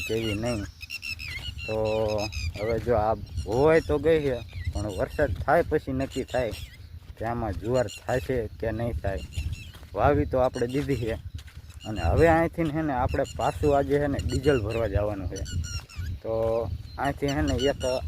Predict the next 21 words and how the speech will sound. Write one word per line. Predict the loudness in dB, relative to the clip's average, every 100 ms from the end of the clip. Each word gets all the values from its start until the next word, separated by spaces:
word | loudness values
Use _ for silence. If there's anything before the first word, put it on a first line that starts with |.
| -4
આ | 0
બાજુ | 4 4 4
જો, | 6 6 6 0 -14 -10 -10 -10 -12 -12 -12 -14 -18 -6
આ | 2 6
બાજુ | 8 8 8
છે | 6
ને | 4
એક | 4 2
સીંડું | 0 2 4 2
છે. | 2 2 4 2 2 -4 -10 -10 -18 -20 -18
ઈ | -18 -4
સીંડું | 0 6 8
આપણે | 8 6 2
છે | 2
ને | 0 -2 -4 -4 0
કવાડેથી | 4 4 4 2 2 0 0 -6 -8 -14 -12 -8
બાવળિયા | -2 2 2 4 2
કાપીને | 2 -2 -4
સીંડું | -4 -4 -2 0
બોરવાનું | 2 4 4 2 -2
છે. | -4